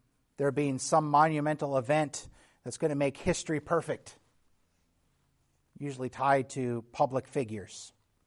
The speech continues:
That's not until Christ returns. But we are called to give sacrificial, well, we are called to give sacrificially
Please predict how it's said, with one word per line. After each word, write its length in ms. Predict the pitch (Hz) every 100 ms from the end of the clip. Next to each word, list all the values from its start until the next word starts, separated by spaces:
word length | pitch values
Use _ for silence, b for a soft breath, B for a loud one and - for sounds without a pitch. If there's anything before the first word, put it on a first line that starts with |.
| _ _ _ _ _ _ _ _ _ _ _ _ _ _ _ _ _ _ _ _ _ _ _ _ _ _ b b b b b b b b _ _ _ _ _ _ _ _ _ _ -
That's 240 | 120 -
not 140 | 120
until 240 | 113 - 113
Christ 380 | - 113 104 110
returns. 520 | - 110 98 98 - _ _ _ _ _ _ _ _ _ _ _ _ _ _ _ _ _ _ _ _ _ _ _ _ _ _ _ _ _ _ _ _ _ _ _ _ _ _ _ _ _ _ -
But 120 | 131
we 100 | 156
are 100 | 156
called 400 | 156 160 151 143
to 60 | 127
give 180 | 143
sacrificial, 840 | - 160 135 131 123 147 - 143 120
well, 220 | 143 135
we 100 | 139
are 120 | 147 135
called 320 | 156 147 147
to 40 |
give 160 | 131 127
sacrificially 920 | - 139 - 127 160 - 123 120 156